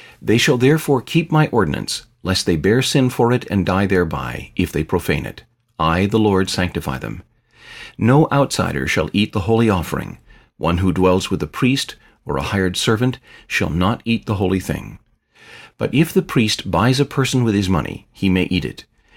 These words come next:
and one who is born in his house may eat his food. If the priest's daughter is married to an outsider, she may not eat of the holy offerings.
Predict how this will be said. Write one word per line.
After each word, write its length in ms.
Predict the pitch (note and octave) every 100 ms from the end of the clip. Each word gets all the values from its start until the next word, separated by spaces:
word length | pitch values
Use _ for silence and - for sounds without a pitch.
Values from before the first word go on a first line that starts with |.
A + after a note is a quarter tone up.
| _
and 200 | - C#2+
one 160 | E2+ F#2+
who 160 | G#2
is 100 | G2+
born 320 | F2+ F#2+ G2 F#2
in 100 | F2+
his 200 | E2+ -
house 400 | C#3+ - - E2+
may 100 | D#2
eat 200 | D#2+ D#2
his 120 | C#2+
food. 360 | - A1+ - - _ _ _ _ _ - - -
If 160 | G#2
the 100 | G#2
priest's 500 | G2 - D#3 - -
daughter 360 | A2 A2 A#2 D3
is 180 | A#2 G2+
married 320 | G#2+ B2 B2+
to 120 | C#3
an 80 | B2
outsider, 600 | G#2+ C#2+ - - - F#2+ _
she 240 | - - G#2
may 120 | F#2+
not 300 | F#2+ A#2+ -
eat 220 | D#2 G#1+
of 100 | C#2
the 80 | C#2+
holy 240 | E2+ D2+
offerings. 560 | D2+ D2+ G#1+ G1+ -